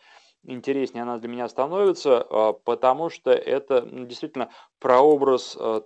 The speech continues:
того электромобиля, который имеет право на существование на рынке. Я не разделяю убеждений тех, кто говорит, что за электромобилями будущее, и все у нас машины станут электрическими.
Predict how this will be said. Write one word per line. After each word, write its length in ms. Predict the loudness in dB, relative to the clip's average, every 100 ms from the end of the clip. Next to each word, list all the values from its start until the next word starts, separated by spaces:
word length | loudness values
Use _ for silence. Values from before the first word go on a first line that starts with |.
| 0
того 340 | 0 2 2 2
электромобиля, 1040 | 0 -2 -2 -4 -4 -4 -8 -10 -4 -2
который 440 | -2 -4 -4 -4 -4
имеет 260 | -8 -6
право 240 | -2 0 -2
на 100 | -8
существование 580 | -14 -12 -4 -4 -2
на 120 | -2 -2
рынке. 320 | -2 -6 -14
Я 240 | -4 -2
не 100 | 0
разделяю 560 | -2 -2 0 2 4 4
убеждений 800 | 0 -6 -8 -8 -6 -6 -8 -8
тех, 260 | -4 -4
кто 180 | -4 -8
говорит, 300 | -4 -4 -6
что 340 | -8 -10 -8
за 200 | -6 -4
электромобилями 720 | -4 -6 -10 -12 -10 -12 -10 -12
будущее, 640 | -8 -6 -6 -8 -10 -10
и 40 | -10
все 640 | -16 -20 -18 -16 -6 -4
у 100 | -4
нас 180 | -8 -14
машины 400 | -14 -14 -14 -18 -20 -20 _
станут 360 | -8 -6 -6 -6
электрическими. 840 | -8 -6 -8 -8 -10 -12 -10 -12